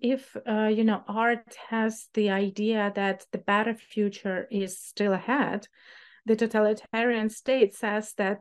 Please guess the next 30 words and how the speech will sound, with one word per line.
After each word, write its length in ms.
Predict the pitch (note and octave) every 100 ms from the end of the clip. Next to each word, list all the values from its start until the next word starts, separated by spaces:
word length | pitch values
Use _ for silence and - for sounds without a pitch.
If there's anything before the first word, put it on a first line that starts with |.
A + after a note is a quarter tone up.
| -
the 300 | G3+ G#3 G3+
best 440 | F3+ G#3 A3+ -
thing 240 | - A#3 G3
we 120 | G#3
had 340 | G#3 G#3 G3+ -
is 140 | F#3
behind 480 | F3+ F#3+ G#3 D4+ C#4+
us 300 | F3+ F3 -
in 100 | F3+
the 60 | F#3
past. 560 | - B3+ E3+ - -
So 120 | F#3+
we 140 | F#3 F#3+
just 240 | - G3 -
have 200 | G3 -
to 120 | G#3+
praise 420 | G#3 G#3 F#3 G#3
the 120 | -
past, 500 | G3 - C4 - - -
because 420 | G3 F#3 F#3 - - _ -
nothing 400 | A3+ A#3 A3+ G3
better 400 | G3+ G#3 A#3 F#3
can 220 | - G3
happen 420 | G3+ G#3+ A3 F#3+
in 100 | F#3+
the 80 | G3
future 560 | - F#4 - F#3+ F#3 -
unless 440 | G#3+ G#3+ A3+ -
we 80 | G#3
just 260 | G3+ G3+